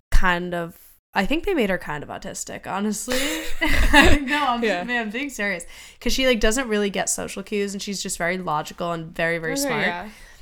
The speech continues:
Speaker 1: But I'm like, "I love this character," and I was wondering if you have any fake characters that you love.
Speaker 2: See, this is just episode seven on Hannah is a fangirl <laughs> at heart.
Speaker 1: Yeah, you're right.
Speaker 2: But, 'cause you also grew up with that show, right?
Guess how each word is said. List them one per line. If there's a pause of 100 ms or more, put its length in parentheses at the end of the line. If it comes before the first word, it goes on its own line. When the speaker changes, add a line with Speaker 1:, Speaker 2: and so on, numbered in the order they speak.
(340)
Speaker 1:
But
I'm
like,
"I
love
this
character,"
and
I
was
wondering
if
you
have
any
fake
characters
that
you
love. (160)
Speaker 2:
See,
this
is
just
episode
seven
on
Hannah
is
a
fangirl (420)
<laughs>
at
heart.
Speaker 1:
Yeah, (140)
you're
right.
Speaker 2:
But,
'cause
you
also
grew
up
with
that
show,
right?